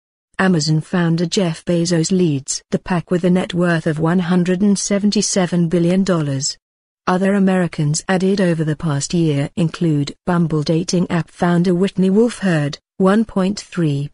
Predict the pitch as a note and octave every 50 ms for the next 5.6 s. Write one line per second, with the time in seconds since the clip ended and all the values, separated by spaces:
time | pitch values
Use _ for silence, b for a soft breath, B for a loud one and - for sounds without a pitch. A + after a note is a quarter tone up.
0 | - - E3 D3+ C#3+ D3 D3+ E3+ D#3+ - F3 E3 D#3 C#3+ C#3 C3+ C3+ - - -
1 | _ _ _ _ - - - F3 E3 D#3 C#3+ C#3 C3+ - - E3+ - - - G#3+
2 | A3+ A3+ G3+ D#3+ D#3 D#3 - - F#3 E3 D3+ D#3 E3 F3+ F3+ _ _ _ _ -
3 | E3 E3 E3+ F#3+ G3+ E3+ D#3+ D3+ C#3 C#3 C#3 C3+ D3+ E3+ - F3+ E3 D#3+ D3 C#3+
4 | C3+ C3+ C#3 - - _ _ _ _ - - F#3 F3 D#3+ F3 F#3 F3+ F3 D#3+ D3+
5 | D3 C#3 C3+ C#3 D3 C3+ - - C3+ C3 C3+